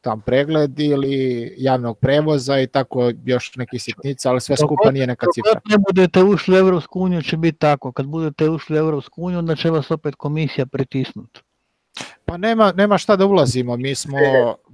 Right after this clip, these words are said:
Speaker 1: Evropska
Speaker 2: smo mi
Speaker 1: unija je, Evropska unija je ovde.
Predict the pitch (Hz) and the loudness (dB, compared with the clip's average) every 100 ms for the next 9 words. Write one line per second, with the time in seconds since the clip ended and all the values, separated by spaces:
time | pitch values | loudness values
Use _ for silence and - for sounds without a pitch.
0 | - _ _ 151 160 156 147 143 165 160 | -20 _ _ 0 2 4 4 4 2 0
1 | 156 151 143 - _ _ _ _ _ _ | 0 0 0 -6 _ _ _ _ _ _
2 | _ _ _ _ _ - 139 143 - - | _ _ _ _ _ -4 -2 -2 -6 -4
3 | 139 151 143 127 127 123 160 131 | -4 -2 -2 0 0 0 -2 -6